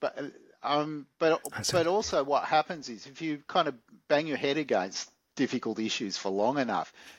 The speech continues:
Speaker 1: you might find yourself just kind of settling on a bunch of views and thinking, "Well, I'm, I'm content with this. There's lots of stuff I didn't," I mean, one, one of the, I mean, to go back to the thing you were just saying, one of the things that you have to do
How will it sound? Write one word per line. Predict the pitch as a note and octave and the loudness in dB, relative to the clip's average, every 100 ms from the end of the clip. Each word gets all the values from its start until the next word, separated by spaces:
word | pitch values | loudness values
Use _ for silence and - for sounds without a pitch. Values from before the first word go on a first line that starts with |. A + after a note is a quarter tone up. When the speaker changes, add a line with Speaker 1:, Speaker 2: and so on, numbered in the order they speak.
| - | -12
Speaker 1:
you | D#3+ | -6
might | D3+ D#3+ D#3+ | 2 2 2
find | - C#3+ D#3+ | 0 -2 -2
yourself | D3+ - A2 F2+ | -4 -6 -6 -6
just | A2 F#2 | -6 -6
kind | - A2+ | -6 -6
of | F#2 | -4
settling | - A2+ A#2+ A2 | 0 2 2 2
on | G2 F#2 F2+ D2+ - | -2 -2 -4 -14 -14
a | F#2 | -2
bunch | F#2+ F#2 - | 0 0 -4
of | F#2+ | -6
views | G#2 G#2 G2 | -6 -4 -4
and | G2+ - | -4 -6
thinking, | A#2 A2 A2 | -8 -8 -6
"Well, | A#2+ A#2 - - - _ _ | -2 -2 -2 -20 -20 _ _
I'm, | D3 D3+ D3 C3 _ _ _ A2+ | 2 2 2 -10 _ _ _ -4
I'm | C#3 | -4
content | C3 C#3 - D3+ D3+ | -4 -12 -2 -2 0
with | B2+ - | -6 -6
this. | G#2+ E2 - | -10 -8 -6
There's | A2 B2 | -6 2
lots | B2 - | 2 2
of | B2 | -4
stuff | A2+ F#2+ F#2 | -4 -2 -4
I | F#2+ - | -6 -10
didn't," | A2 - _ - | -14 -14 _ -14
I | C3+ | -4
mean, | C3+ C#4 - - - | -4 -4 -16 -20 0
one, | F#3+ F3 | 2 4
one | F#3+ A#3 | 2 2
of | G3+ | 2
the, | F3+ C#3 - - | 2 2 -2 -14
I | |
mean, | C3+ B2 _ _ | -12 -12 _ _
to | F3+ | -8
go | F3+ E3 | 0 2
back | D#3 - | 2 -2
to | C#3+ | -10
the | B2 | -10
thing | C#3 B2+ | -10 -6
you | A#2 | -6
were | A2+ | -4
just | G#2+ F#2+ - | -2 -2 -2
saying, | G#2+ A#2+ F#2+ - - - - | -2 -2 -2 -10 -20 -18 0
one | D#3 | 4
of | G#3 | 4
the | G3 | 2
things | - F3+ D3 - | -2 -6 -4 -6
that | G#2+ | -6
you | G#2+ | -8
have | - C3+ - | -2 -2 -2
to | B2+ | -12
do | G#2+ F#2+ D2+ | -8 -8 -8